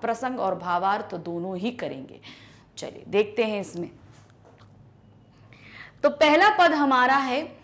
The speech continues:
"हम तो एक एक करी जाना, दोई कहें तिहि कहो दोजक जिन नाही पहचाना। एक ही पवन एक ही पानी एक ही ज्योति समाना,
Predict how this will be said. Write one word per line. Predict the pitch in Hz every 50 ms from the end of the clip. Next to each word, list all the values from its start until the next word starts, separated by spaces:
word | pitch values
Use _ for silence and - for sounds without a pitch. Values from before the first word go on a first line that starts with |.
| - - - - - - -
"हम | 294 330 349 381
तो | - - - 392 415 427 320 -
एक | - 285 311 349 381 - - 330
एक | - - - 262 285 330 370 370 - 294 262 -
करी | 285 269 254 262 254
जाना, | 202 214 214 208 196 190 185 165 147 139 - - - - - - - - - - - - - - - _ -
दोई | 165 165 254 269 294 302 320 359 415 466 466 -
कहें | - 320 302 269 254 254 269 285 311 370 403 - - - - - - _ _ _
तिहि | - 330 330 311 339 403 403 311 - - - - -
कहो | 277 269 269 277 285 330 370
दोजक | 294 208 175 165 226 254 277 285 285 233 339 392 294 302
जिन | 302 240 196 294 359 339 311 277 254
नाही | 240 233 240 240 240 240 247 311 370 381 359
पहचाना। | - 311 262 254 247 233 - 220 226 196 180 170 175 180 175 165 151 - - - - - - - - -
एक | 220 233 240 254 240 -
ही | 311 311 311 359
पवन | 269 - 320 302 302 302 330 359
एक | 339 226 - - 226 233 254 262 - - -
ही | 302 294 302 339 349
पानी | 349 339 320 302 302 294 294 285 311 330 349 339 349 -
एक | - 269 285 311 277 277 320
ही | 320 330 349 370 339
ज्योति | 233 208 269 269 285 302 - 294 285 247
समाना, | - 247 220 208 196 190 185 185 190 202 214 254 339 381 - -